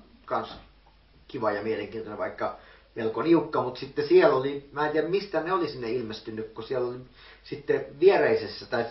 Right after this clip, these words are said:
siellä kirjaston parvella kiersi semmonen näyttely, mä en muista, oliko ne pohjoismaalaisia sarjakuvia, niin siellä oli tästä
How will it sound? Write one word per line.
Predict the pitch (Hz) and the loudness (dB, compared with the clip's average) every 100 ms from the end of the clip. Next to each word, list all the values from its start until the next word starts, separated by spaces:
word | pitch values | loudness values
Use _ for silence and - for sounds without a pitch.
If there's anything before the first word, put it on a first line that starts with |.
| 135 | -2
siellä | 135 127 127 | -2 -2 -4
kirjaston | 175 156 127 135 131 | 2 2 2 -2 0
parvella | 160 143 107 90 | 2 2 0 -2
kiersi | - 113 92 90 | -4 -6 -6 -8
semmonen | 107 104 104 | -8 -6 -6
näyttely, | 117 113 110 107 101 98 - - _ _ - | -2 -2 -2 -4 -4 -6 -12 -20 _ _ -16
mä | |
en | - | -14
muista, | - 131 | -12 -10
oliko | 139 139 | -8 -8
ne | 151 | -4
pohjoismaalaisia | 160 151 120 85 90 92 85 - - - - - - | -2 0 0 -4 -6 -8 -6 -6 -6 -8 -10 -10 -10
sarjakuvia, | - 123 113 - - - 98 | -6 -4 -2 -4 -6 -10 -10
niin | 110 | -10
siellä | 107 147 - | -6 -2 0
oli | 110 113 | 0 -2
tästä | 117 113 - 135 | -6 -8 -2 -4